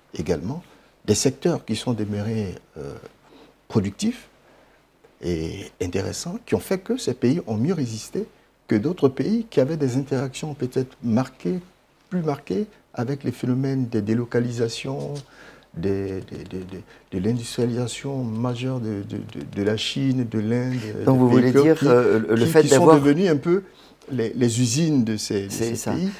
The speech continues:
Speaker 2: Le fait d'avoir une économie ancrée, euh,
Speaker 1: Voilà.
Speaker 2: localement sur le territoire,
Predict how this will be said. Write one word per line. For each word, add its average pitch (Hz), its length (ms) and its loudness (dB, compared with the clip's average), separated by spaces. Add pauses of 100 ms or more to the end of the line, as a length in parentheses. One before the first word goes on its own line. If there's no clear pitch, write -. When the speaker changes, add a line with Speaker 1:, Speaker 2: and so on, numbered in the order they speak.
Speaker 2:
Le 107 80 2
fait 165 120 8
d'avoir 143 300 8
une 123 100 4
économie 120 600 2
ancrée, 131 800 2
euh, 104 80 2
Speaker 1:
Voilà. 110 160 4
Speaker 2:
localement 135 500 2
sur 107 160 -6
le 104 100 0
territoire, 110 720 -4